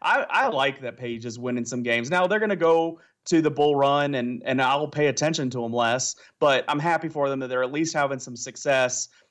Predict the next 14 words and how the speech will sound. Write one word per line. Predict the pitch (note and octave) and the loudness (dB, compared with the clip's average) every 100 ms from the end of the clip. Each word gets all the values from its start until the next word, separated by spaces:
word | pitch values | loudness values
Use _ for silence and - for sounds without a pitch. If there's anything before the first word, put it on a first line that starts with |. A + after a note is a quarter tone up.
| _ _ | _ _
even | D#3 D3+ | 0 2
though | C#3+ | 2
it's | C#3 | 2
not | C#3+ - | 0 0
adding | C3+ C3+ | 0 -2
up | - | -6
to | A#2+ | -6
wins. | A#2+ C#3 B2 A#2 | -2 0 0 -2
I'm | A2+ B2 | -4 -2
glad | C3 C3 | 0 2
that | B2+ | 2
they're, | B2 A#2 - | 0 0 0
they're | B2 A#2 | 0 2
adding | A#2+ A#2 A#2 A#2 | 2 0 -2 -6